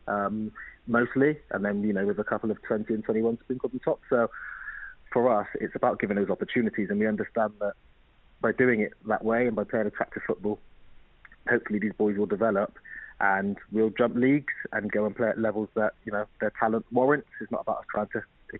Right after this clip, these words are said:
keep the players with us to, to win games, you know, um, even though for the boys who were there, like I said, we do understand that winning is important and that morale is important. But, for example, Owen Brain, um, had been with us since the beginning of the season. He's done really well. He's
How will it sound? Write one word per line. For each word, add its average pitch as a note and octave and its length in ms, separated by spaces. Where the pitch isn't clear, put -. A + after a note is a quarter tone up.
keep A#2 160
the G#2 100
players G#2 340
with G#2 180
us G#2+ 160
to, G#2+ 160
to A2 100
win A2 340
games, F3+ 280
you A2 100
know, A#2 180
um, G#2 220
even G2+ 180
though G2+ 220
for G#2 60
the G#2 80
boys - 260
who G2+ 60
were G2 60
there, A#2+ 180
like A2 140
I G2 100
said, G#2+ 140
we G2 60
do G#2 180
understand G2+ 340
that G2 120
winning G#2 220
is G#2+ 100
important A#2+ 560
and G#2 160
that - 120
morale A2 320
is A#2 100
important. B2 520
But, G#2+ 260
for A2 80
example, G#2+ 340
Owen G2+ 200
Brain, G#2+ 340
um, G2+ 200
had G#2 120
been G2+ 160
with G2 120
us G2 140
since G2 160
the - 60
beginning G2+ 320
of F#2+ 80
the - 120
season. A#2 300
He's G#2+ 120
done G#2 220
really G#2 220
well. G#2 260
He's G#2 240